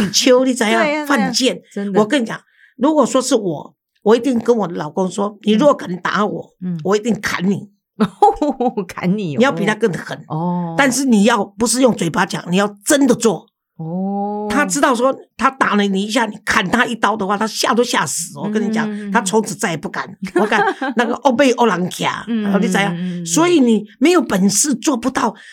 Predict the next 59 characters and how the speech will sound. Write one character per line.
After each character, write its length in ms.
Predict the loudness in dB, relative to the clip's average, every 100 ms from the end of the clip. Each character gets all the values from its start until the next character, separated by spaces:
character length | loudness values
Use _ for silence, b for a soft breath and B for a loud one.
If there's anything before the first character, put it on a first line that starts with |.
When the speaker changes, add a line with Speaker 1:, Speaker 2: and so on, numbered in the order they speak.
| B
Speaker 2:
你 60 | -4
就 120 | -2
不 220 | -2 0
要， 240 | 2 2 2 0
Speaker 1:
就 160 | -4
不 60 | 0
要 160 | 0
嘴 0 |
贱 300 | 2 0 0 -6
的， 100 | -4
Speaker 2:
不 60 |
要 0 |
去， 20 | 0
对， 20 |
Speaker 1:
还 40 |
卖 120 | 0 0
嘴 260 | -2 -6
秋 300 | -4 2 2
的 120 | 0
地 160 | -4 -2
方 140 | -2
啊。 120 | -4 -4
Speaker 2:
就， 40 |
嗯， 60 | -4
嗯， 20 |
嗯。 100 | -8 B
Speaker 1:
啊， 100 | 2
而 180 | 4 2
且 260 | 0 -4
哦， 200 | -4 -6 -10 b b
你 100 | -4
逞 320 | -2 0 0 0
强 180 | 0
有 100 | 0
什 120 | -2 -4
么 80 |
用 200 | 0 0
呢？ 80 | 0 -8 b b
你 160 | 0 0 -6 _
打 140 | 0
不 160 | 0 0
过 120 | 0
对 220 | 2 2
方 220 | 2 0 0
嘛， 140 | -2
你 100 | -2
打 220 | -2 -2
得 100 | 0
过 180 | 2 2
对 160 | 2 2
方， 260 | 0 -2 -4
根 180 | 0 2
本 100 | 2
就 80 | 0
不 200 | -2 -4
需 180 | -2 0
要 200 | 0 -4
呛 260 | -6 -4 -2
虾。 300 | -2 -2